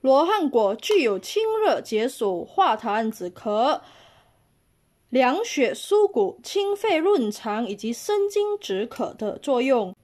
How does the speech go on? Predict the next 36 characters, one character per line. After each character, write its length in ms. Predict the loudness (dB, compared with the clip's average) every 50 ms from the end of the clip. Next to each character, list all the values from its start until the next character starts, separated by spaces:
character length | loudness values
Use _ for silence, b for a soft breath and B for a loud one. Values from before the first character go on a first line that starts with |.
| _ _ _ _ _
但 280 | 4 4 4 2 0
是， 320 | -2 0 2 2 2 2 0
小 200 | 0 -2 -2 -2
编 300 | 0 -2 -2 -2 0 0
在 140 | 0 -2
这 160 | 0 0 0 0
里 160 | 0 0 2
要 120 | 0 0
提 240 | 0 -2 -4 -6 -6
醒 240 | -4 -6 -8 -8 -6
大 200 | -2 -2 -2 -2
家， 440 | 0 0 2 4 4 4 4 0 -2 B B B B B B
罗 260 | 6 8 8 8 6
汉 320 | 4 2 0 2 0 0
果 220 | 2 2 2 2 0
并 260 | 0 -2 0 0 0
不 280 | 2 2 2 2 2
适 280 | 0 -2 -2 0 0 0
合 420 | 0 0 -2 0 0 0 0 -2 -6
脾 460 | -12 -10 -6 -4 -2 -2 0 0 0
胃 420 | 0 2 2 2 2 2 0 -4 -8
虚 460 | -10 -8 -2 2 4 4 4 4 2
寒 280 | 0 -2 -4 -4 -4 -4
人 380 | -2 -2 0 0 0 -2 -4
群， 460 | -6 -4 -2 0 0 0 0 0 -4 B B B B B B B B
所 360 | -10 -2 2 4 4 4 4
以 440 | 4 2 2 0 0 0 -2 -4 -8
这 200 | 0 2 2 2
些 240 | 2 2 2 2 4
人 240 | 4 4 2 0 -2
群 460 | -2 0 0 2 2 2 0 -2 -4 -2
并 400 | 0 2 2 2 2 0 -2 -2
不 280 | 0 0 2 2 2 0
适 320 | -2 -2 -2 0 0 0
合 360 | -2 -2 -4 -2 0 0 0 2
喝 400 | 4 6 6 6 6 4 2